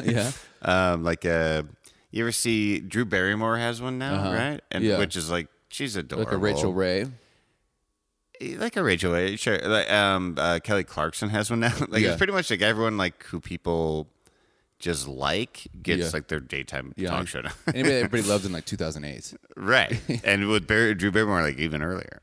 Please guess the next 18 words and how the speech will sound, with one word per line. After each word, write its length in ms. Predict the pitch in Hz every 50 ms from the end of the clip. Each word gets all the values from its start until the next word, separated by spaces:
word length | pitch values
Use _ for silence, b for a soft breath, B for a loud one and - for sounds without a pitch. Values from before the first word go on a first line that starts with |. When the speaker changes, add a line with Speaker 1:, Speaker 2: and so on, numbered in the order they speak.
| -
Speaker 1:
Yeah, 200 | - 95 85 - - - - _ -
yeah. 300 | - 87 85 67 65 76
Speaker 2:
But, 180 | - 92 87 87
um, 440 | 85 82 80 76 76 76 76 80 - _ _ _ _ _ _ _ _ _ _ _ _ _ _ _ _ _ _ _ _ _ _ _ - - - - _ _ _ _ _ _ _ _ _ _ _ - - - - - - - -
no, 100 | 107 113
I 80 | 110 101
think, 240 | 92 113 107 92 -
uh, 180 | 92 87 87 80
she's 200 | - - 101 85
got, 260 | - 101 90 - - -
like, 160 | 82 78 -
that 140 | 78 73 -
charming, 460 | - 82 78 78 76 71 69 69 64 - _ _ _ _ - - _ _ - -
uh, 360 | 67 67 65 65 62 58 55 50 - 67 - _ _ _ _ _ _ - - _ _ - _
like, 260 | - - 69 69 -
fun 320 | - - - 73 71 69 64 -
personality. 580 | - - 69 67 - - 50 50 - - - 113
Speaker 1:
Mm-hmm. 260 | 107 107 107 95 90